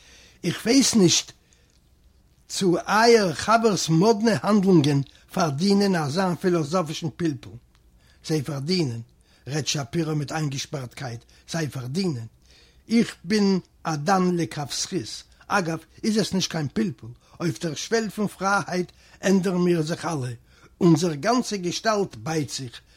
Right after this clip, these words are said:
לעזבניק, טראכט איך, מאכט דוך זייער שווער, און דעם בייטע נישט. איך האב אויך שאד, אז ער איז באהערשט פון א פחד. תמו חלילה שטארבט ער,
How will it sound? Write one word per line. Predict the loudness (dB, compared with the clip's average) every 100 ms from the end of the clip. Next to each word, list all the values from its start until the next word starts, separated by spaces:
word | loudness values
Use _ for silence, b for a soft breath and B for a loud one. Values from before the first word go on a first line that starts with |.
| b
לעזבניק, | -6 -2 0 0 -2 -6
טראכט | -8 -6 -6 -6
איך, | -8 -8 -16 b -4
מאכט | -2 -2 -4 -4
דוך | -4 -4 -6
זייער | -2 -2 -2
שווער, | -6 -4 -4 -4 -8 b b
און | -4 -4 -4
דעם | -4 -4
בייטע | -4 -4 -6
נישט. | -8 -10 -14 -20 b b b
איך | -4 0
האב | 2 2
אויך | 0
שאד, | -2 -2 -4 -10 b b b
אז | -4 0
ער | 2 2
איז | 0
באהערשט | -2 -4 -2 -2 -4
פון | -6 -6
א | -6 -4
פחד. | -4 -4 -10 -14 _ b b b
תמו | -2 2 2
חלילה | 0 -4 -2 -2
שטארבט | -4 -6 -6 -6 -10
ער, | -12